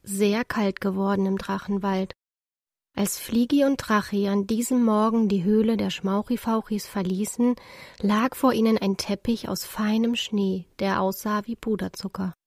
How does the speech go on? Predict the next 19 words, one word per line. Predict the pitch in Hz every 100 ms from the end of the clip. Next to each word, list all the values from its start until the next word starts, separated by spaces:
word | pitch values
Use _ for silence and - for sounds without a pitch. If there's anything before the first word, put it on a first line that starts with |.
| _ _ _ _ _ _
„Normalerweise | 196 185 180 190 247 262 240 226 220 220
mag | 202 196 208
ich | -
ja | 196
Schnee | - 226 226
nicht | 233 220 -
so | 202
gerne“, | 180 185 185 185 185 185
meinte | 190 180 185
Fliegi, | - 190 180 196 190 _ _ _
„aber | - 208 202 175
heute | 214 247 262 247
passt | - 214 -
es | - -
gut. | 196 180 175 _ _ _ _ _ _ _
Es | 214 202 -
wird | 233 208
wunderschön | 208 240 262 262 254 - 240 233
aussehen, | 196 196 - 190 196